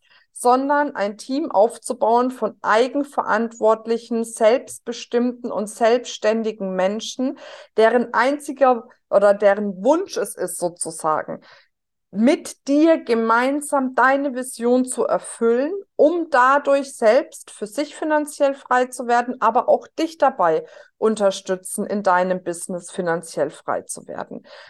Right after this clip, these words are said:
Das ist natürlich ein Step, der kommt nach den ganzen anderen Steps.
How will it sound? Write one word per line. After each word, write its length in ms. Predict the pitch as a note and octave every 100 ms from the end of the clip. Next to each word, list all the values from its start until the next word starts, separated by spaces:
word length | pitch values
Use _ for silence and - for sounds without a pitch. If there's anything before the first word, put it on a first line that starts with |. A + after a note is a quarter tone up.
| _
Das 180 | C#4 E4
ist 160 | D#4+
natürlich 680 | C#4 B3+ - C#4 C4 C#4 B3
ein 100 | A#3
Step, 420 | A#3+ - A#3+ A#3+ _ _ -
der 140 | A3
kommt 520 | A3+ A#3 A#3+ A#3+ A#3+ - -
nach 340 | A3+ A3+ A#3
den 220 | - A#3
ganzen 420 | G#3 G#3+ A3 A3+
anderen 500 | - G#3 A3 G3+ F#3 F3+
Steps. 500 | - - - -